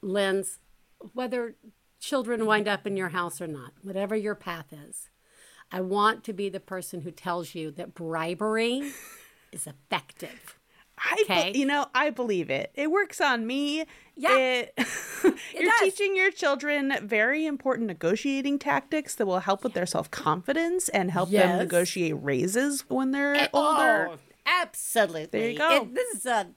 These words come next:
Speaker 1: form of feminism.
Speaker 2: Mm-hmm.
Speaker 1: The
Speaker 2: <laughs> Yes.
Speaker 1: <laughs> But your genius for bribing your kid, I have used a,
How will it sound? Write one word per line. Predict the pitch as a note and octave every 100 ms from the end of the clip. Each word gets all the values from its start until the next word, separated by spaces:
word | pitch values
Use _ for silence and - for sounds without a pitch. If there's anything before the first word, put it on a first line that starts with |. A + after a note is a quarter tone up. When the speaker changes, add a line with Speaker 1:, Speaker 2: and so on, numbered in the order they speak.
| -
Speaker 1:
form | B3+ B3 A3+
of | E3 -
feminism. | F3+ D3+ C#3 B2 C3 B2 -
Speaker 2:
Mm-hmm. | A#3 B3+ A#3
Speaker 1:
The | A#3+ C4+ B3+ B4 - D4 - B3 -
Speaker 2:
<laughs> |
Yes. | - - - - -
Speaker 1:
<laughs> | D#4+ - D#4+ - - - - - -
But | E4 E4+ -
your | D4+ C#4 D4+
genius | C4 D4+ D#4 E4+ F4 - - _
for | - C4 B3+ B3 - _ -
bribing | A#3 A#3 B3+
your | B3+
kid, | - A#3+ A#3 A3+ -
I | G#3 G#3
have | G#3 G3+
used | F3+ F#3+ F#3 -
a, | F#3